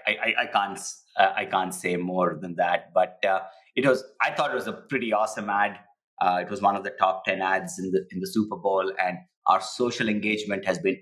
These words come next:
off the charts on that ad. So we're quite excited. But at the core of the ad,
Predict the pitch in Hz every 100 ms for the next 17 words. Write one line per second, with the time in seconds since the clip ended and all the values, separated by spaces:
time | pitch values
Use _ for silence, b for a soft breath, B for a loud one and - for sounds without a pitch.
0 | _ - 107 98 - 95 - 85 - -
1 | - - _ _ _ 92 95 90 85 85
2 | 85 110 101 - 123 127 143 131 139 131
3 | 131 - B - 180 180 - - - 147
4 | 156 151 113 113 - 107 104